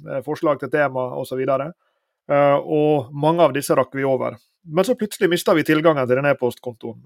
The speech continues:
Eh, og så etter hvert så viste det seg at hele e-postkontoen hadde blitt slettet i forbindelse med flyttinga av nettsida vår til et nytt webhotell. Med fare for å bli for tekniske. Dette betyr at mange av e-postene vi har fått av dere, som vi hadde lest, de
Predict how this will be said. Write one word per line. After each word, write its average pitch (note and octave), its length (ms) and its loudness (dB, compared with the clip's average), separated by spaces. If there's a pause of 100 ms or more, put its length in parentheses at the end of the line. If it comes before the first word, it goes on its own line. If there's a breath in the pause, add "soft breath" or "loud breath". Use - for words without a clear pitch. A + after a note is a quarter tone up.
(160)
Eh, C#3+ 160 -2
og D#3 180 2
så E3+ 180 4
etter C#3 140 2
hvert C#3+ 240 0
så D3+ 160 0
viste C3+ 240 0
det B2+ 80 -6
seg B2+ 180 2
at B2 140 -6
hele C3 320 2
e-postkontoen A#2+ 800 -8
hadde B2+ 320 -8
blitt B2+ 220 -6
slettet - 560 -2 (180)
i C#3 80 -6
forbindelse C#3 560 0
med B2+ 100 -2
flyttinga C3 640 -4
av A#2+ 220 -2
nettsida A#2+ 400 -4
vår A#2 180 -8
til A#2 220 -12 (360 soft breath)
et C3+ 160 -4
nytt - 380 -14
webhotell. B2 480 -2 (300)
Med D3+ 160 0
fare D#3+ 180 6
for D3 120 0
å C3+ 60 -4
bli C#3 120 -6
for D3 100 -4
tekniske. C3 500 -6 (360 loud breath)
Dette G3 180 2
betyr F#3 320 2
at F#3+ 300 0 (260 loud breath)
mange F3 320 2
av G3 140 4
e-postene D#3 500 -2
vi C#3+ 80 -2
har C#3+ 80 2
fått F#3+ 240 -2
av A#2+ 160 2
dere, B2+ 380 -4
som D3+ 160 -4
vi E3 100 2
hadde G#3 260 2
lest, G#3+ 360 -6
de G3 60 -2